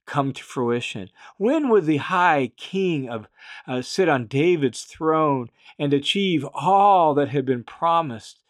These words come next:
uh, for him to do? When would that happen?" And Matthew begins with a genealogy and says, "Here's the one.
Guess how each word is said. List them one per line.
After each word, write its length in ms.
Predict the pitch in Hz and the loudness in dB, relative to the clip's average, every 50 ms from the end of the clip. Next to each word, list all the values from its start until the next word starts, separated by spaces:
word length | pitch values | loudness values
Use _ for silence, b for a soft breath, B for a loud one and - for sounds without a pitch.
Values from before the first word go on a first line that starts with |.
| B B B B B B B B - | B B B B B B B B -14
uh, 120 | 120 117 113 | -12 -12 -10
for 240 | - - 127 123 104 | -4 -2 -2 -2 0
him 320 | 110 135 131 120 113 110 | -2 -4 -4 -6 -6 -10
to 120 | - 110 | -10 -12
do? 200 | 92 107 110 98 90 | -10 -10 -10 -6 -2
When 320 | 139 214 277 330 320 311 | 0 0 0 0 0 0
would 180 | 240 202 175 139 | 0 0 0 0
that 220 | 135 120 104 - | 0 -2 -2 -4
happen?" 460 | - - 110 101 - - - 101 101 _ _ _ _ _ _ _ _ _ _ - | -8 -10 -10 -10 -12 -14 -20 -20 -20 _ _ _ _ _ _ _ _ _ _ -18
And 100 | 101 101 | -12 -4
Matthew 340 | 110 127 139 139 143 139 120 | -2 -2 -2 0 -2 -4 -4
begins 320 | 120 113 113 120 117 107 | -4 -4 -4 -4 -4 -4
with 100 | 110 110 | -6 -8
a 60 | 110 98 | -10 -10
genealogy 560 | 92 117 117 110 107 107 107 110 110 104 104 | -8 -8 -8 -6 -4 -4 -2 -4 -4 -4 -6
and 100 | 98 92 | -10 -8
says, 300 | - 117 104 98 - - _ _ _ | -6 -6 -6 -6 -8 -14 _ _ _
"Here's 400 | - - 151 160 156 147 120 - | -10 -4 -2 0 0 -2 -2 -4
the 160 | - 135 120 | -4 -4 -4
one. 420 | 117 117 123 123 120 110 98 90 | -2 -2 0 0 0 -2 -4 -8